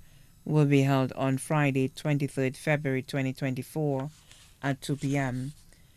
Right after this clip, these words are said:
at the Cassius Evangelical Church, Waterworks Road.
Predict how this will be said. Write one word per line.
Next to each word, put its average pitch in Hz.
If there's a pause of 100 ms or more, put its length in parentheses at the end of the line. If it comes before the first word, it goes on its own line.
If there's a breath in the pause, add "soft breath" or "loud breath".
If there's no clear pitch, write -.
(380 soft breath)
at 143
the 147
Cassius 147
Evangelical 139
Church, 151
Waterworks 139
Road. 139